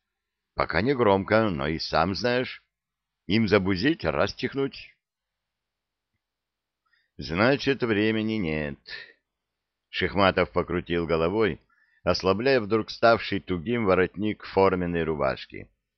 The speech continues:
Помощи тоже, скорее всего, никакой не будет. Кому мы тут в глуши уперлись?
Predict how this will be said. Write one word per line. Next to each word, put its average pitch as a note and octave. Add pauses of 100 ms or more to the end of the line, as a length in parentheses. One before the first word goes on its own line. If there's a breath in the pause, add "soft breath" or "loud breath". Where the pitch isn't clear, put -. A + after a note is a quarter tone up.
(760)
Помощи C#3 (140)
тоже, E2
скорее A2
всего, B2
никакой F#2+
не G2+
будет. C#2 (880)
Кому D#3
мы D#3+
тут A#2+
в E2+
глуши A2
уперлись? F2+